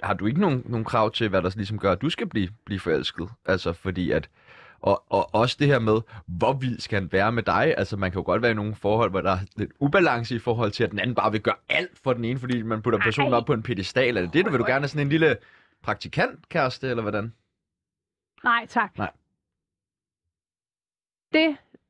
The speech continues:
Speaker 2: det behøver jeg ikke. Prøv,
Speaker 1: Mm.
Speaker 2: det, nej, nej, nej. Prøv at høre, der er jo, jeg er jo en, øh, jeg er jo en moden kvinde, og prøv at høre, jeg tænker, at, øh, det der at, at supplere hinanden, nu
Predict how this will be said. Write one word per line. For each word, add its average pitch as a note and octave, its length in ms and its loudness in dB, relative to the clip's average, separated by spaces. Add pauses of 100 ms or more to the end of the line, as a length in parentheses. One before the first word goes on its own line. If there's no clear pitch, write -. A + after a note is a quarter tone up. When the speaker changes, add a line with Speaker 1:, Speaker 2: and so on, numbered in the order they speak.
(120)
Speaker 2:
det E4+ 120 2
behøver C4 280 4
jeg F3 200 -4
ikke. - 180 -14
Prøv, A3 140 2
Speaker 1:
Mm. - 60 2
Speaker 2:
det, B3+ 280 2
nej, A#3 340 0
nej, G#3 280 -6
nej. G#3 160 -2
Prøv B3 180 0
at A#3+ 60 2
høre, A#3 180 2
der B3+ 60 0
er A3+ 240 2
jo, G#3 260 -4
jeg F#3+ 120 -4
er A#3 100 2
jo D#4+ 60 0
en, B3 260 0
øh, G3 180 -2
jeg G3 100 0
er G#3 40 4
jo A#3+ 120 2
en B3 80 4
moden C4+ 260 0
kvinde, A#3 380 -4 (160)
og G#3+ 120 -2
prøv B3 160 0
at A3+ 100 0
høre, A3+ 180 2
jeg G#3 260 -2
tænker, G#3 520 -2
at, G3+ 200 -4 (120)
øh, - 320 -12 (540)
det B3+ 140 0
der C4 160 2
at, - 260 -6 (200)
at G#3 280 -6
supplere C4+ 680 -2
hinanden, G#3 400 0
nu A3+ 200 -4